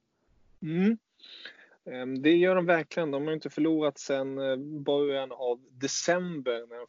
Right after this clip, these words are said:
förlorade mot Gladbach i ligan. Och sedan dess har de trummat på riktigt ordentligt. Måste dock säga att senaste ligamatchen mot Paderborn,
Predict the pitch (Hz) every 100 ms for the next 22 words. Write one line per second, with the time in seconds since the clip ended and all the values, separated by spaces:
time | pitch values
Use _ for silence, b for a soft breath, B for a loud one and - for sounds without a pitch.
0 | - 127 120 107 - 127 147 - - 117
1 | - 131 113 110 107 110 - b b b
2 | 117 120 113 107 110 101 110 - - 131
3 | 127 135 - 135 127 127 - 143 127 -
4 | - 127 123 139 - 120 131 147 160 151
5 | 113 104 - b b - 170 175 - 190
6 | 185 - - 147 135 135 127 - 160 147
7 | 135 127 - 131 139 135 127 135 143 151
8 | - 131 131 - - 165 180 156 113 104
9 | 98 110